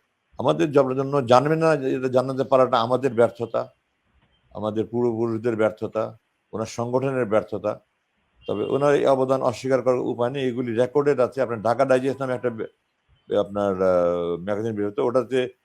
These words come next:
অন্যান্য ভাষায় যারা ছিলেন তাদের সাক্ষাৎকার আছে।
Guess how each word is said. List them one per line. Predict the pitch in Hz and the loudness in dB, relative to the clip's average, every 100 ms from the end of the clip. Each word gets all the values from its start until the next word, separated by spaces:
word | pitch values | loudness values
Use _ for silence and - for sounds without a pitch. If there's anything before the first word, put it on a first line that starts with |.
| _ | _
অন্যান্য | 127 143 151 151 147 | -4 2 2 2 0
ভাষায় | 127 131 131 131 120 | 0 0 0 0 0
যারা | 120 120 | 2 0
ছিলেন | 95 113 123 - _ _ _ _ - | -2 -6 -6 -8 _ _ _ _ 2
তাদের | 123 135 135 123 - | 4 4 2 0 -6
সাক্ষাৎকার | - 117 - 117 - 110 | -6 -6 -4 -6 -2 0
আছে। | 101 - 123 | -2 -4 -10